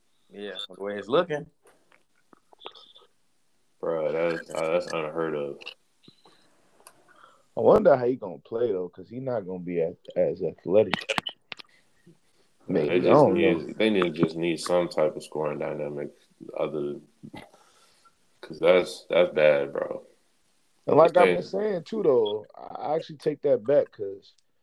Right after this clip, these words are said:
Speaker 3: modern-day players recovering from these major injuries, like, they ain't never get injured.
Speaker 2: Yeah, that's true.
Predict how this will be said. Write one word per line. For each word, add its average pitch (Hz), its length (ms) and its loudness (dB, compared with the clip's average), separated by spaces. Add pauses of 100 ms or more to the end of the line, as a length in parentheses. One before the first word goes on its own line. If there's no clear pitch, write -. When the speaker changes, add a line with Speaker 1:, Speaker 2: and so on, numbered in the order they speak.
(260)
Speaker 3:
modern-day 202 460 2
players 185 560 0 (140)
recovering 127 760 0
from 110 180 -6
these 131 220 -4
major 123 460 2 (120)
injuries, 98 680 -10
like, - 280 -16 (100)
they 101 80 -2
ain't 117 280 4
never 113 260 4
get 101 260 0
injured. 120 380 2 (560)
Speaker 2:
Yeah, - 80 -6 (120)
that's - 200 -6
true. 85 440 0